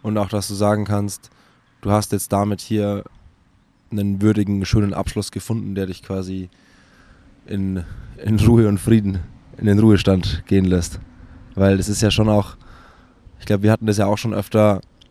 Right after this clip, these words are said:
wie viele große Sportler schaffen es nicht, am richtigen Zeitpunkt irgendwie den Absprung zu schaffen. Und mal ganz unabhängig jetzt davon, ob das der richtige oder der falsche Zeitpunkt ist, aber du hast jetzt einen schönen Abschluss geschaffen, der dich,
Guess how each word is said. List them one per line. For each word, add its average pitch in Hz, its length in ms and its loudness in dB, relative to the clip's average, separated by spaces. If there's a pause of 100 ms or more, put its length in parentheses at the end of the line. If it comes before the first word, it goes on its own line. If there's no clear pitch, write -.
(140)
wie 107 160 -8
viele 110 320 0
große 104 320 2
Sportler 104 560 2 (320)
schaffen 104 400 -4
es - 100 -12
nicht, 107 380 -8
am 101 160 -6
richtigen 101 440 -4
Zeitpunkt 101 420 0
irgendwie 101 340 0
den 95 100 -6
Absprung 92 360 -4
zu 87 80 -14
schaffen. 90 320 -12 (600)
Und 98 480 -4
mal 95 140 -4
ganz 101 240 -6
unabhängig 104 340 -2
jetzt 98 140 -2
davon, 101 220 0
ob 90 80 -8
das 92 120 -8
der 101 100 -2
richtige 104 360 -2
oder 95 120 -2
der 90 120 -4
falsche 110 280 -2
Zeitpunkt 101 420 -6
ist, 101 140 -6
aber 95 220 -6 (280)
du 95 100 -6
hast 113 200 2
jetzt - 180 -8
einen 95 300 -2 (220)
schönen 110 340 2
Abschluss - 560 -4 (300)
geschaffen, 113 400 0
der 107 100 2
dich, - 340 -6